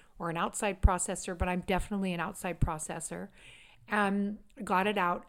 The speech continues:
and then listen to things that really lift my vibration. Listen to things that are in alignment,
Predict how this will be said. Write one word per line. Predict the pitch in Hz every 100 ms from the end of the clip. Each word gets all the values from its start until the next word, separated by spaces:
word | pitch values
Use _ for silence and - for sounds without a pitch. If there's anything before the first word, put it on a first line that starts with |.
| -
and | 220 220 226
then | 233 226 220
listen | 247 - 285 285
to |
things | 285 240 226 214
that | - -
really | 196 202 196 196
lift | 196 185 185 185 -
my | 185
vibration. | 175 170 175 175 180 175
Listen | 185 196 214
to |
things | 208 208 196 190 190
that | 185 180
are | 175 180 - - - -
in | 208 226
alignment, | 214 196 185 190 190 185 190